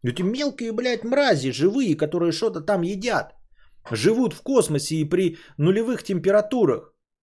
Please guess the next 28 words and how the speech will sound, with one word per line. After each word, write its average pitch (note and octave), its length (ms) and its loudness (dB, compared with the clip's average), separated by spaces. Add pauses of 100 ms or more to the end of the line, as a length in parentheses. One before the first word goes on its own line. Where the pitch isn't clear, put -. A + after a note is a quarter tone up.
(180)
тысячи G3+ 400 -4
лет A3+ 260 0
лежат D#3 300 0
в A#2+ 40 -10
заморозке, D3+ 540 2
они D3+ 140 2
настолько F3 580 4
же A#2+ 140 2
отличаются C3+ 760 2
от G#2+ 100 -6
растений A#2 580 0
и G#2 40 -2
от G#2 180 -4
нас, G3+ 240 -2
насколько C#3 540 0
отличаются D3 600 0
от C3 100 2
растений D3+ 400 -2
и B2+ 60 -2
от - 120 -6
нас F3 240 -2 (240)
грибы. D3 680 2 (520)
А C3 120 6
мы C4 100 6
воспринимаем C4 460 0
грибы G#3 260 0
как G#3+ 160 -10
растения, G#2 520 -8